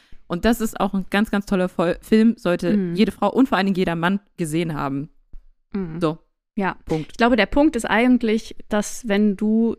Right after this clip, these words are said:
Speaker 2: dir denkst, „Wie komme ich hier an mein Ziel und welchen Weg nehme ich, um das dahin zu manipulieren“, das ist dann schon falsch gedacht. Weil theoretisch könnte sich ja auch jemand anhören, „Ah ja, jetzt hat Karin gesagt, ja, du kannst deine Nummer geben, du kannst dies machen, du kannst das machen.“ Und wenn du das dann aber machst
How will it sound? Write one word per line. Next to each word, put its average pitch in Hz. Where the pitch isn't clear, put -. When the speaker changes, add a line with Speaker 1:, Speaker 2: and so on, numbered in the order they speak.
Speaker 2:
dir 196
denkst, 202
„Wie 226
komme 226
ich 202
hier 220
an 202
mein 175
Ziel 240
und 185
welchen 196
Weg 202
nehme 208
ich, -
um 202
das 196
dahin 220
zu 226
manipulieren“, 185
das 196
ist -
dann 185
schon 180
falsch 190
gedacht. 170
Weil 202
theoretisch 233
könnte 233
sich 208
ja -
auch 196
jemand 208
anhören, 208
„Ah 277
ja, 285
jetzt -
hat 220
Karin 240
gesagt, 220
ja, 240
du 220
kannst 240
deine 214
Nummer 247
geben, 233
du 214
kannst -
dies 254
machen, 226
du 214
kannst 208
das 226
machen.“ 185
Und 180
wenn 240
du 285
das 208
dann 196
aber 180
machst 220